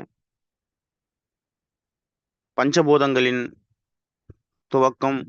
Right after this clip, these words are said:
அது மனித உடலில் ஊடுருவக்கூடிய தன்மை, பஞ்சபூதங்களின், பஞ்சபூதங்களும் மனித உடலும் இணைந்திருக்கக்கூடிய அதன் ஒற்றுமை செயல்பாடுகளை பற்றி பார்த்து வருகிறோம்.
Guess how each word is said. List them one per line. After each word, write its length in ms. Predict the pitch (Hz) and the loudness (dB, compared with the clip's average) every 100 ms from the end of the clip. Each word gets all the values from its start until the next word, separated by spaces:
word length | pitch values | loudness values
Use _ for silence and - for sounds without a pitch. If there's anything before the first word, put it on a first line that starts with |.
| - | -6
அது 100 | 110 | -2
மனித 280 | 107 110 135 135 | -2 -2 0 0
உடலில் 300 | 117 123 127 120 | 0 0 -2 -2
ஊடுருவக்கூடிய 720 | 120 127 123 117 107 104 104 107 104 - _ _ | 0 0 0 0 -4 -6 -2 -2 -4 -8 _ _
தன்மை, 340 | 104 107 107 107 113 _ _ _ _ _ _ _ _ _ _ | -4 -2 -2 -4 -6 _ _ _ _ _ _ _ _ _ _
பஞ்சபூதங்களின், 840 | 131 143 165 147 139 139 131 131 131 - _ _ _ _ _ _ _ _ _ _ _ _ _ _ - - | -4 0 0 2 0 0 0 -2 -4 -12 _ _ _ _ _ _ _ _ _ _ _ _ _ _ -18 -4
பஞ்சபூதங்களும் 760 | 131 151 160 151 147 139 156 160 - 113 | 0 2 4 4 2 2 0 0 -4 -2
மனித 240 | 123 135 120 | 0 0 0
உடலும் 300 | 117 120 120 - - _ _ _ _ _ - | 0 -2 -6 -14 -20 _ _ _ _ _ -6
இணைந்திருக்கக்கூடிய 840 | 113 131 147 131 123 107 104 113 117 127 - | -2 0 2 2 0 -4 -4 -2 0 -2 -4
அதன் 180 | 101 98 107 | -6 -2 -2
ஒற்றுமை 400 | 117 - 139 139 123 | -2 -4 -2 -2 -2
செயல்பாடுகளை 560 | 113 104 113 107 101 | -2 -2 -2 -2 -2
பற்றி 300 | 95 98 - | -4 -8 -10
பார்த்து 300 | - 101 95 98 | -6 -6 -4 -4
வருகிறோம். 360 | 98 98 120 | -2 -4 -6